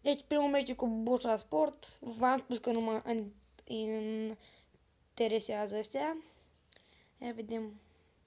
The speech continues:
pe aici. Mă enervează chestia asta.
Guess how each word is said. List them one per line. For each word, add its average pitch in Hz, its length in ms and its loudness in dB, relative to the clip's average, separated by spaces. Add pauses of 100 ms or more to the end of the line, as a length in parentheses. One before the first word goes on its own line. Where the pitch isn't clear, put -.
(160)
pe 214 60 -12
aici. 262 1120 -10 (2000)
Mă 214 80 -8
enervează 202 400 -6
chestia 220 240 -10
asta. 175 140 -12